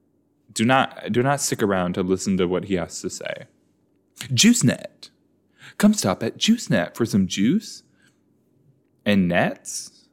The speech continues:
Internet. Juice and internet. 'Cause it's like an internet cafe. Okay, I get it. I get it. Mm. What? No.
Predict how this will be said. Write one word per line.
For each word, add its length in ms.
Internet. 540
Juice 240
and 120
internet. 400
'Cause 140
it's 120
like 80
an 100
internet 280
cafe. 380
Okay, 220
I 80
get 180
it. 120
I 40
get 160
it. 180
Mm. 480
What? 300
No. 320